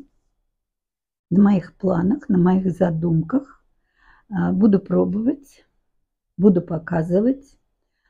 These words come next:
Но вы мне посоветуйте, с чего начать. Мне надо закончить то, что у меня закончено. Вообще, как мои планы? Как вы думаете, осуществятся они или нет?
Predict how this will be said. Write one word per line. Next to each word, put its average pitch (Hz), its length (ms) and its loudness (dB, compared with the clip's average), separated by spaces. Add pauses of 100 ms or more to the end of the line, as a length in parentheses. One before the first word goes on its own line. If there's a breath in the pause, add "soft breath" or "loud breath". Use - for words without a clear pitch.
(340)
Но 190 240 2
вы 202 160 6
мне 190 500 4 (340)
посоветуйте, 170 1080 -2 (800)
с - 60 -20 (100)
чего 180 560 0 (200)
начать. 190 920 -4 (360 soft breath)
Мне 214 240 8
надо 185 280 4
закончить 196 640 0
то, 180 140 0
что - 240 -8
у 165 40 0
меня 165 480 0 (120)
закончено. 226 520 4
Вообще, 202 220 0
как 226 280 -2
мои 180 180 -2
планы? 165 480 0
Как 214 240 -2
вы 196 60 0
думаете, 175 520 -2
осуществятся 214 840 0
они 175 320 0
или 190 140 -2
нет? 165 420 -2